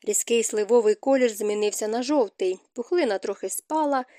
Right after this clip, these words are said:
та все одно синця не можна було сплутати ні з чим іншим.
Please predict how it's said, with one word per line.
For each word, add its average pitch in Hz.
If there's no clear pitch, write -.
та 349
все 339
одно 214
синця 208
не 214
можна 226
було 202
сплутати 269
ні 220
з -
чим 202
іншим. 190